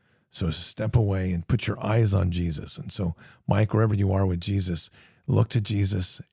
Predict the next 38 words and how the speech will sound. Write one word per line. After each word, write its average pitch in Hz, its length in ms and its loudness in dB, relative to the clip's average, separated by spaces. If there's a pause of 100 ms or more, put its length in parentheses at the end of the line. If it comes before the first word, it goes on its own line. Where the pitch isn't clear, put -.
and 95 100 -2
accept 95 320 -4
Jesus 95 400 0
as 92 140 -2
your 90 80 0
Savior. 95 480 0
If 78 100 -2
you've 92 120 -2
already 92 180 0
accepted 92 300 -4
Jesus 95 360 -4
as 85 140 -2
your 87 100 -4
Savior, 85 460 -4 (320)
then 87 160 0
embrace 92 600 -2
him 95 180 0
and 90 160 -2
just 90 260 -6 (220)
look 107 220 -2
to 110 120 -2
Jesus 95 360 -2
for 90 200 -4
a 82 60 -2
greater 92 340 0
way 82 380 -2 (600)
and 80 200 0
a, 87 80 -6
a 90 40 -2
greater 95 320 0
power 90 340 0
of 82 80 -2
healing. 82 440 0 (600)
Surround 107 560 2
yourself 98 460 -2
with 92 80 -2
the 87 80 -4
power 95 480 0